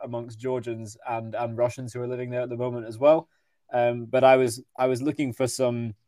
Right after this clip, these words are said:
I was, I was hoping there was a way we could do some orienteering, and, um,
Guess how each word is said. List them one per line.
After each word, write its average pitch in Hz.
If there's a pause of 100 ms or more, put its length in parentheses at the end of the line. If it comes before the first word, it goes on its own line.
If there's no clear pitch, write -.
(520)
I 131
was, 131
I 139
was 139
hoping 156
there 127
was 123
a 127
way 131
we 117
could 117
do 127
some 123
orienteering, 120 (160)
and, 117
um, 117